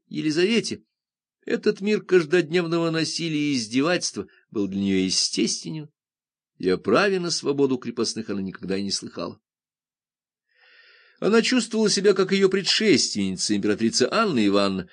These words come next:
помещицей, и с своими непокорными слугами была, как уже сказано выше, весьма крута. Вор и убийца Ванька Каин достиг своей известности не только беспримерными злодеяниями,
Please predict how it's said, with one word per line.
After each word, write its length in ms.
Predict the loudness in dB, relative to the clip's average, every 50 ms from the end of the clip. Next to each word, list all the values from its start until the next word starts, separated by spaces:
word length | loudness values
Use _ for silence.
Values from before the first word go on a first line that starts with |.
| _ _ _
помещицей, 840 | -8 -4 0 2 2 2 2 2 -2 -2 -4 -4 -8 -8 -8 -12 _ _ _ _ _ _ _ _ _
и 120 | -6 -2
с 100 | 0 2
своими 260 | 4 4 4 6 6 6
непокорными 600 | 4 4 2 2 2 2 2 2 2 2 0 0
слугами 420 | 0 0 0 0 0 0 2 0 0
была, 320 | 2 4 4 4 4 2
как 140 | 0 -4 -6
уже 160 | -4 -2 -2
сказано 480 | -2 -2 -2 -2 -2 0 0 0 0 0
выше, 280 | 0 0 0 -2 -6 -10 -14 -18 _
весьма 500 | -4 -2 -2 -2 0 0 2 2 2 2
крута. 420 | 0 -4 -10 -16 -14 -14 -16 -18 -18 _ _ _ _ _ _ _ _ _ _ _ _ _ _ _ _ _ _ _ _ _ _ _ _ _ _ _ _ _ _ _ _ _ _ _ _ _ _ _ _ _ _ _ _ _ _ _ _ _ _ _ _ _
Вор 440 | -6 -2 2 4 4 4 4 2 0 -2 -6 -12 _ _ _ _ _ _ _ _ _ _ _ _
и 100 | -2 0
убийца 800 | 2 2 2 2 0 0 0 0 0 0 0 2 2 0 0 -4 -10 _ _
Ванька 580 | -4 0 2 2 2 0 -2 0 0 0 0 0
Каин 640 | -2 -4 -4 -2 0 2 2 2 2 0 -2 -6 -14 _ _ _ _ _ _ _ _ _ _ _ _ _ _ _ _ _ _ _ _ _ _ _ _ _ _
достиг 580 | -2 2 4 4 4 4 2 2 0 0 2 2
своей 420 | 2 4 6 6 6 6 4 4 2
известности 640 | 0 0 0 0 2 2 2 0 0 0 -2 -2 -4
не 100 | -4 -4
только 280 | 0 0 0 0 2 0
беспримерными 640 | 0 0 0 -2 0 2 2 2 2 2 0 0
злодеяниями, 880 | 0 0 0 0 2 2 4 4 4 2 2 0 -2 -2 -4 -6 -8